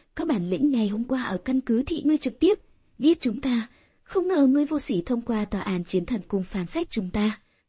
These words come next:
Ngươi vô sỉ vô năng khốn kiếp, ta chết cũng sẽ không bỏ qua cho ngươi." Câm miệng,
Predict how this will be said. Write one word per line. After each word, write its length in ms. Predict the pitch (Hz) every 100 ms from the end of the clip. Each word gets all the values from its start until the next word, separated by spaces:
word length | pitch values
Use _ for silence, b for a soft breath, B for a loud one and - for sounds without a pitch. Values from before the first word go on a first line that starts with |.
| -
Ngươi 160 | 294
vô 160 | 320 320
sỉ 200 | - 220
vô 140 | 170
năng 140 | 190 196
khốn 200 | - 170
kiếp, 260 | - 320 - _ _
ta 120 | - 302
chết 320 | - 427 - _ _
cũng 120 | -
sẽ 240 | - - -
không 260 | - 294
bỏ 160 | 247 165
qua 140 | 208 196
cho 180 | 226
ngươi." 300 | 185 175 202 214 - _ _ -
Câm 220 | 285 233
miệng, 180 | 233